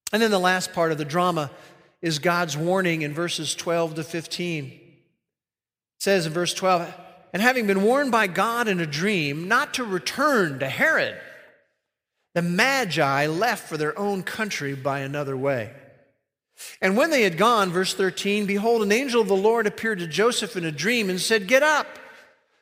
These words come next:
take the child and his mother and flee to Egypt and remain there until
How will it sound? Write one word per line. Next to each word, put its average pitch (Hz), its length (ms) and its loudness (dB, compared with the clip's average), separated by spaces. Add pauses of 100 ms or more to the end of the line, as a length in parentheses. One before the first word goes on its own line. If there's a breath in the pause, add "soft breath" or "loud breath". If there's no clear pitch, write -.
take 302 260 0
the 277 80 -2
child 233 480 2
and 247 140 2
his 240 180 0
mother 190 260 2
and 247 160 -2
flee 294 380 -2
to 294 60 0
Egypt 294 760 0 (320 loud breath)
and 208 140 4
remain 277 600 2
there 277 280 2
until 262 420 -4